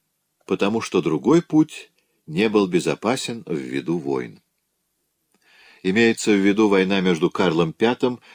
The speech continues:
и Франциском Первым. Мы миновали горы Альбу и Берлину. Гора Альбула и перевал Бернина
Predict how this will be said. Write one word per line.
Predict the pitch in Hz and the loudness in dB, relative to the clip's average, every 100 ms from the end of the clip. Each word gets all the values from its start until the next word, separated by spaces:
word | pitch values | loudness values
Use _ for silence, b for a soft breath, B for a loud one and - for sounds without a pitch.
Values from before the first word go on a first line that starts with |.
| b | b
и | 95 | -2
Франциском | 101 92 85 - 98 - 98 | -2 -2 -4 -4 -6 -6 -6
Первым. | 95 - 82 65 62 55 - _ _ _ _ _ _ _ _ _ _ _ _ _ _ _ _ _ _ _ | -6 -2 -2 -2 -8 -14 -20 _ _ _ _ _ _ _ _ _ _ _ _ _ _ _ _ _ _ _
Мы | 117 190 | 2 4
миновали | 190 175 165 175 165 156 - | 4 4 6 6 6 4 0
горы | 82 117 120 110 107 107 - _ | 0 4 6 6 2 0 -18 _
Альбу | 117 156 143 135 143 - - | 2 2 2 4 2 0 -4
и | 104 120 | 0 0
Берлину. | 85 117 - 78 78 78 82 - _ _ _ _ _ _ _ _ _ _ _ _ _ _ _ _ _ _ _ b b | 2 0 0 0 -2 -2 -6 -8 _ _ _ _ _ _ _ _ _ _ _ _ _ _ _ _ _ _ _ b b
Гора | - 87 90 87 - | -4 0 2 0 -2
Альбула | - 87 87 82 101 110 123 - b b | -2 -2 -2 -2 -2 -2 -4 -12 b b
и | - | -6
перевал | 90 82 82 82 73 _ b b | -2 0 0 0 -2 _ b b
Бернина | 76 71 92 82 80 78 78 92 113 | -8 0 0 0 -4 -6 -4 -6 -6